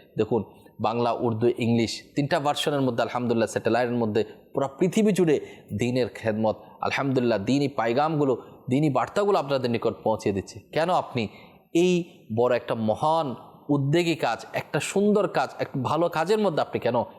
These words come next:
পার্টিসিপেট করবেন না? হয়তো আপনি শারীরিকভাবে পারছেন না, তো আপনি আর্থিকভাবে পার্টিসিপেট করতে পারেন। আল্লাহ তাআলা আপনাকে যে মাল দিয়েছেন, ওই মাল থেকে হিসাব করে যাকাত বের করুন এবং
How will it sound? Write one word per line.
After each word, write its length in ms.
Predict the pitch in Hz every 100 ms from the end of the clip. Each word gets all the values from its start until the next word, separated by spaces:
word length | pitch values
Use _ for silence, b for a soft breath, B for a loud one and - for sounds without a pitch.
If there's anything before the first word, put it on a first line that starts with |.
| -
পার্টিসিপেট 500 | - 92 - 104 92 -
করবেন 280 | 92 92
না? 100 | 92 - B -
হয়তো 200 | 143 143
আপনি 160 | 135 131
শারীরিকভাবে 640 | 127 120 131 123 120 113
পারছেন 360 | - 101 - 104
না, 100 | 101 B B _
তো 60 | - -
আপনি 160 | - -
আর্থিকভাবে 560 | 110 117 - 156 139 120
পার্টিসিপেট 580 | - 98 - - 101 104
করতে 260 | - 98 101
পারেন। 240 | 101 95 - B B -
আল্লাহ 360 | 156 196 185 160
তাআলা 240 | 151 147
আপনাকে 360 | 127 - 120 123 107
যে 140 | 120 110
মাল 280 | 104 117 123
দিয়েছেন, 400 | 104 104 92 98 92 B B _ 104
ওই 120 | 110 104
মাল 180 | 101 98
থেকে 260 | 104 - 101
হিসাব 340 | 110 - 98
করে 160 | - 98
যাকাত 380 | 95 - - 175 135
বের 180 | 131
করুন 280 | - 120 113 - B B -
এবং 220 | 151